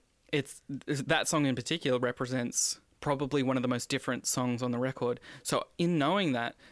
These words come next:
there's probably gonna be a bunch of people who listen to the record and go like, "Oh yeah, but Lighters, you know, it's too different," or, like, they might, there might be, like, the people who skip it or something. But I'm like, the satisfaction that comes from knowing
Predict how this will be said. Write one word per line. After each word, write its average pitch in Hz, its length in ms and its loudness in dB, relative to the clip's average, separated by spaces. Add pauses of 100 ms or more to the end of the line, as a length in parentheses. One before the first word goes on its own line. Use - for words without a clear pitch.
there's 151 140 2
probably 208 240 0
gonna 202 180 0
be 185 100 2
a 151 40 2
bunch 160 220 -2
of - 60 -10
people 165 240 0
who 151 100 2
listen 143 280 2
to - 40 2
the 123 60 2
record 131 340 0
and 123 80 0
go 123 140 0
like, 123 220 -4
"Oh 156 180 0
yeah, 135 320 2
but 113 220 -4
Lighters, 127 600 0
you 139 120 0
know, 120 140 2
it's 131 140 -2
too 143 200 0
different," 127 420 0
or, 123 160 0
like, 117 240 -4 (380)
they 131 200 2
might, 120 300 0 (640)
there 143 140 4
might 135 200 2
be, 139 140 2
like, 127 320 0 (220)
the 139 80 0
people 135 240 -2
who 131 100 0
skip - 320 -2
it 127 80 0
or 123 80 2
something. 123 380 -2 (160)
But 143 100 0
I'm 135 140 2
like, 120 220 -2 (580)
the 156 100 4
satisfaction 156 640 0
that 127 120 -2
comes 135 380 0
from 131 160 0
knowing 127 540 0